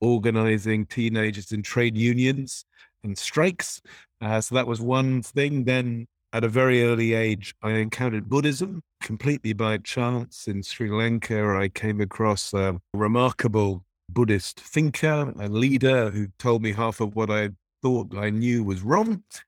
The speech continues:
and gave me different ways of thinking about, I guess, our place in the world. And then at other times, I got immersed in technology. I have a P H D in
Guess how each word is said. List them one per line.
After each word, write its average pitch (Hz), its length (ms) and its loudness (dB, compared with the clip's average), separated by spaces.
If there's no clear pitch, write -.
and 104 420 -4
gave 113 240 4
me 107 140 2
different 107 340 -2
ways 110 320 0
of 98 140 -6
thinking 113 420 0
about, 104 380 0
I 101 100 -4
guess, 101 260 -2
our 95 280 0
place 123 320 2
in 107 120 2
the 107 100 2
world. 101 500 2
And 135 120 2
then 139 120 4
at 135 100 4
other 147 200 4
times, 123 440 0
I 117 80 0
got 120 160 -2
immersed 117 500 -4
in 107 380 -2
technology. 123 680 0
I 104 60 -6
have 101 100 -2
a 101 80 -2
P 113 200 0
H 107 240 -2
D 107 220 -2
in 101 180 -6